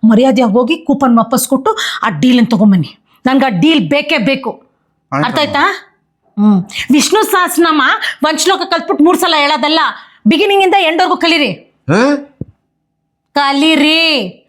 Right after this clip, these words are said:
Speaker 1: ನೀವ್ ಶಿವನೂ ಅಲ್ಲ, ನಾನ್ ಪಾರ್ವತಿನೂ ಅಲ್ಲ, ಹುಲ್ಲು ಮಾನವರು ನಾವು. ಕಲೀರಿ ಫುಲ್ ವಿಷ್ಣು ಸಹಸ್ರನಾಮ.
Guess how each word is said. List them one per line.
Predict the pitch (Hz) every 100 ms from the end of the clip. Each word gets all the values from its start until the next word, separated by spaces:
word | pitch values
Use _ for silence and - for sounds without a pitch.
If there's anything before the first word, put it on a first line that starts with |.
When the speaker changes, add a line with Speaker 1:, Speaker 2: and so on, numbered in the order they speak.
| _ _ -
Speaker 1:
ನೀವ್ | 254 262
ಶಿವನೂ | - 330 349 359 349
ಅಲ್ಲ, | 349 466
ನಾನ್ | 370 311
ಪಾರ್ವತಿನೂ | 339 311 311 320 311 294
ಅಲ್ಲ, | 277 262 - _ -
ಹುಲ್ಲು | - 339 415
ಮಾನವರು | 453 403 392 403 381 359 349
ನಾವು. | 311 262 208
ಕಲೀರಿ | - _ - 320 311 311
ಫುಲ್ | - 311 254
ವಿಷ್ಣು | 247 302
ಸಹಸ್ರನಾಮ. | 277 277 240 247 220